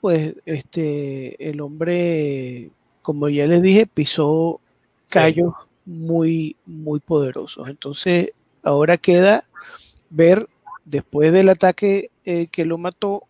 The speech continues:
Speaker 1: el pasado miércoles, si mal no recuerdo, habría que ver, entonces hay que, la, la, hay que elucidar quién fue el que, el que pagó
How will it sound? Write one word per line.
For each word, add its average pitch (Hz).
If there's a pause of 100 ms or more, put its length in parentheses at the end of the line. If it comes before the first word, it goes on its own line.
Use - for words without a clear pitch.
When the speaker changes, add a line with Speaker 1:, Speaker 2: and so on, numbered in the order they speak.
(100)
Speaker 1:
el 165 (200)
pasado 180
miércoles, 190
si 170
mal 156
no 175
recuerdo, 170 (920)
habría 147
que 180
ver, 190
entonces 156
hay 151
que, 160
la, 156
la, 156
hay 147
que 190
elucidar 190
quién 180
fue 202
el 214
que, 196 (300)
el 147
que 160
pagó 185